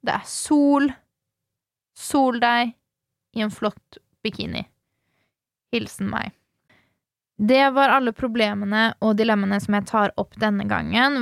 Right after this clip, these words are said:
Vær så snill og skriv til meg på duda punktum podcast hvis du har et problem eller et spørsmål til meg, noe som du vil at jeg skal ta opp i en podcastepisode, så skal jeg gjøre det.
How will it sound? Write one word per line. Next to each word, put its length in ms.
Vær 160
så 100
snill 220
og 100
skriv 320
til 140
meg 160
på 100
duda 320
punktum 300
podcast 560
hvis 260
du 140
har 180
et 80
problem 540
eller 240
et 100
spørsmål 540
til 140
meg, 260
noe 160
som 100
du 60
vil 160
at 80
jeg 140
skal 100
ta 160
opp 80
i 80
en 220
podcastepisode, 880
så 100
skal 220
jeg 80
gjøre 220
det. 100